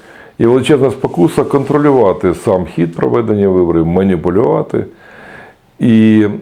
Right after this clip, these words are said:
м, знаєте, для мене дуже важливо, щоб, е,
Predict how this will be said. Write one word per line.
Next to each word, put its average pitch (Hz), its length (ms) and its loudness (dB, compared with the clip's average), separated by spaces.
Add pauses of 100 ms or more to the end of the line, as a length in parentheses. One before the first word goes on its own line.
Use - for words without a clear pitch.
(140)
м, 87 760 -4
знаєте, 101 480 0 (160)
для 90 160 -2
мене 110 380 0 (460)
дуже 101 340 0
важливо, 98 680 0
щоб, 85 360 -2
е, 90 140 0